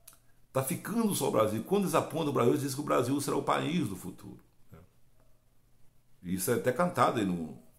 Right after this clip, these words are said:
no hino brasileiro, que foi inventado pra essas pessoas que criaram essas terras aqui, a partir daquelas que eles conheceram, né? Os nomes foi tirado, tudo foi tirado, é, ficaram só as crianças, né?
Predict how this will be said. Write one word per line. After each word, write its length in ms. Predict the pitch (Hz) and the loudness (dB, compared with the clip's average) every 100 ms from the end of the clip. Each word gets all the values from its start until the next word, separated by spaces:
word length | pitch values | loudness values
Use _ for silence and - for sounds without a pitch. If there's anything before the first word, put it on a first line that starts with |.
| _ | _
no 200 | 90 90 | -2 2
hino 100 | 90 | 2
brasileiro, 440 | 85 82 82 95 | -2 -4 -4 -4
que 60 | - | 0
foi 140 | 123 | 0
inventado 480 | 127 151 143 107 117 | 2 0 0 2 2
pra 80 | 107 | -2
essas 220 | 104 101 | -8 -10
pessoas 480 | 113 107 - 95 92 | -8 -8 -4 -6 -6
que 200 | 110 107 - - - | -10 -12 -16 -20 -8
criaram 400 | 127 110 110 117 | 2 6 8 6
essas 220 | 113 101 | 2 -4
terras 260 | - 101 95 | -2 -2 -2
aqui, 420 | 92 98 104 123 - - - - | -8 -8 -10 -12 -20 -20 -18 -4
a 100 | 101 | -2
partir 220 | 104 117 | 0 0
daquelas 400 | 139 - 131 127 | 0 4 4 4
que 80 | 131 | -4
eles 100 | 127 | -4
conheceram, 560 | 131 127 - 107 101 90 | -4 -2 -4 -4 -6 -10
né? 160 | 87 90 90 | -12 -12 -12
Os 180 | 95 | -10
nomes 300 | 87 117 123 | 0 0 2
foi 80 | 98 | -2
tirado, 540 | 90 82 101 131 123 - | -4 -2 0 0 -2 -6
tudo 160 | 98 | -8
foi 100 | 90 | -8
tirado, 480 | 90 85 95 123 - - - - - _ - - | -6 -4 -4 -6 -8 -18 -20 -20 -20 _ -20 -6
é, 320 | 90 85 - - _ _ - - | -4 -4 -8 -16 _ _ -20 -14
ficaram 360 | 92 - 139 | -2 6 6
só 180 | 131 147 | 6 4
as 140 | 139 - | 4 4
crianças, 480 | 120 117 139 123 | 0 0 0 -2
né? 160 | 113 | -4